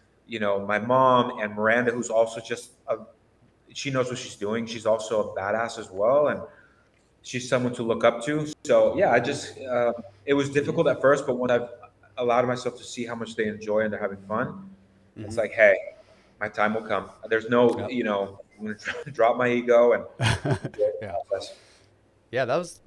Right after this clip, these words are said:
Speaker 2: that was one of the s-, I had a s-, I mean, I have a similar struggles as a dad too. So I'm like, I had,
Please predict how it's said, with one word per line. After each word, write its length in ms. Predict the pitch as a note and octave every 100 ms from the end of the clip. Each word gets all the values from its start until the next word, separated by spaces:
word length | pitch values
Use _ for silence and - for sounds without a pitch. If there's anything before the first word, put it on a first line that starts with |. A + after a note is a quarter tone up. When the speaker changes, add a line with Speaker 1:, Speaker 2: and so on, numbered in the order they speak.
| _
Speaker 2:
that 100 | C#3+
was 120 | G#3+
one 140 | D#3+ A#2
of 60 |
the 40 | G2
s-, 280 | - - -
I 40 |
had 60 | F3
a 20 |
s-, 260 | - - -
I 40 |
mean, 220 | B2+ A2 G#2+
I 60 |
have 80 | C#3
a 100 | A2+
similar 400 | - B2+ G#2+ G2
struggles 400 | F2+ - G2+ G2+
as 80 | F#2
a 40 | F2
dad 320 | - E2+ F#2+
too. 160 | G#2
So 80 | G2
I'm 60 | G2
like, 140 | F#2+
I 80 | G#2
had, 180 | A#2+ A#2